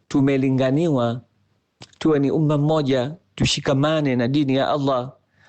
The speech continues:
wala tusifarikiane. Kwa hivyo,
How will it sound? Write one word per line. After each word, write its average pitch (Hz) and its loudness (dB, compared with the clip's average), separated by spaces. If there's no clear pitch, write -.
wala 127 2
tusifarikiane. 139 -2
Kwa 151 2
hivyo, 143 0